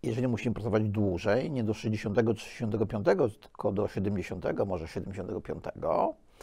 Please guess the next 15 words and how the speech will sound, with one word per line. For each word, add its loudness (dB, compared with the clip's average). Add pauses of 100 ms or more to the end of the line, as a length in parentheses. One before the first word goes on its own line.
(280)
to -12
takie 0
długie 6
weekendy 8
w -12
trakcie 4 (260)
roku, 8 (480)
e, 2
nam 0
generalnie 0
rzecz -4
biorąc 2
pomagają 2 (540)
zachować 6 (340)
formę, 10